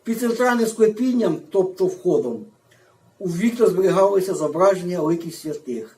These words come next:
серед них лик образ святого Миколая. Е, отже, зараз у храмові,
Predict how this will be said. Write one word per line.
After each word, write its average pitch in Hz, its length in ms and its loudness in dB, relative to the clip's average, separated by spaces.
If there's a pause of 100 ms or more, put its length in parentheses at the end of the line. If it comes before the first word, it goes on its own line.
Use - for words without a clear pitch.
(120)
серед 170 300 -6
них 180 220 2
лик 196 280 2
образ 170 340 -4
святого 143 540 -10
Миколая. 120 680 -10 (880)
Е, 185 200 0
отже, 165 460 4 (220)
зараз 214 480 0
у 196 60 -8
храмові, 139 640 -4